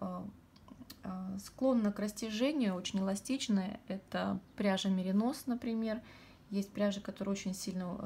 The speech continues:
растягивается, то смотрите внимательно, чтобы процент на усадку вы выбрали верный.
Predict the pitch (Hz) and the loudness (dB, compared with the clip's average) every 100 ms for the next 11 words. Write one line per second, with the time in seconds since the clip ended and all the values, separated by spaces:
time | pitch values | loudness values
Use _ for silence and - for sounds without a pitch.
0 | 180 185 - 190 180 170 170 - - - | -6 -6 -2 -2 -2 -4 -4 -6 -10 -2
1 | 202 208 196 202 - - - - - - | 2 4 2 0 -12 -20 -20 -20 -20 -20
2 | - - - - - - - - - - | -20 -20 -20 -20 -20 -20 -20 -20 -20 -16
3 | - - 208 202 240 240 202 214 247 254 | -12 -4 0 2 2 4 6 8 6 4
4 | 214 202 - 208 190 202 202 - - - | 4 4 2 0 4 6 6 2 -16 -20
5 | - - - - - - - - - - | -20 -20 -20 -20 -20 -20 -20 -20 -14 -14
6 | - - 208 - 214 - 202 190 180 - | -2 4 4 4 2 4 2 4 0 -2
7 | 202 - 320 - 185 180 180 185 185 180 | -2 2 2 2 -6 -2 -2 0 0 0
8 | 175 190 175 170 190 | 2 2 2 -2 -4